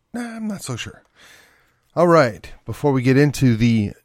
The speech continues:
subject matter, let me remind you the best way you can help me help you is like, share, and subscribe to this here podcast. Every new, uh, subscription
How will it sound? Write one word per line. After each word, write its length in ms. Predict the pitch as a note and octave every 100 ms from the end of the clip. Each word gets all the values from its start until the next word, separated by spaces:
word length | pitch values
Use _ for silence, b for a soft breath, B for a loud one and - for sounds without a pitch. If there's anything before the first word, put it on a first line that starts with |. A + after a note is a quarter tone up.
| _ _ _ _ _ _ -
subject 580 | - - - E3 C3+ -
matter, 720 | C#3+ C#3+ D#3 F3 F#3 G#3 A3
let 160 | F3 E3
me 140 | E3+
remind 520 | D#3+ D#3+ D#3+ E3 F3+ E3
you 140 | D3
the 140 | A#2+
best 320 | A2+ C3 - C#3
way 120 | B2
you 200 | A#2 A#2
can 160 | A#2+
help 220 | G#2+ A#2 F2
me 200 | B2 A#2
help 260 | A#2+ -
you 280 | C3+ C#3+ B2
is 320 | A2+ A#2 G#2
like, 220 | C3+ B2
share, 300 | - C3 B2
and 220 | - A#2+ A#2
subscribe 1080 | B2 G#2+ - - - A2+ C#3 E3 E3 C#3 A2+
to 100 | A#2+
this 220 | B2+ B2
here 400 | - B2 B2 C3+
podcast. 880 | - A#2 A#2 - G2+ C#2 - - - B B B B B B B B B B B B B B
Every 300 | C3 C#3 C#3
new, 460 | B2+ C3+ C3+ C3 B2
uh, 180 | A2+ A2
subscription 800 | - A#2+ - G3 - A3 G#3+